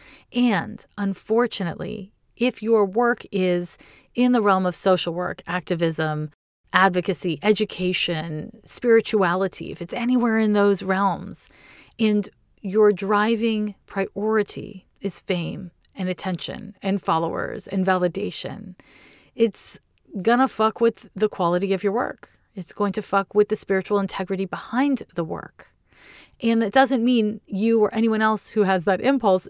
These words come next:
should feel bad about yourself. Not at all. Feel all the feelings, feel all the feelings, but choose your motivations with intention.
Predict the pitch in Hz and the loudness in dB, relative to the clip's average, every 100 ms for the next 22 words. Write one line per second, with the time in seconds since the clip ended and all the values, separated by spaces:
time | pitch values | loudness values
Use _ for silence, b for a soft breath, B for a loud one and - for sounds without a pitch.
0 | - - 214 233 226 190 175 214 165 196 | -6 0 0 4 4 4 0 0 0 0
1 | 208 - - 220 196 190 202 175 196 208 | -2 -6 -8 0 2 2 2 2 2 2
2 | 196 196 185 196 262 - - B B B | 0 0 0 0 -2 -2 -6 B B B
3 | B B - 370 381 359 359 370 403 254 | B B 2 4 6 4 4 4 4 2
4 | - - - 180 175 170 175 190 175 214 | -2 -6 0 2 2 4 4 4 2 2
5 | 196 165 175 190 - - 214 - - - | 2 -2 -6 -12 -10 -2 -2 -2 -8 -4
6 | 226 226 226 226 202 202 185 180 - 185 | -2 -2 -2 0 0 0 0 -2 -2 -6
7 | 175 175 160 170 - 202 202 - - | -6 -8 -8 -8 -6 -6 -6 -8 -12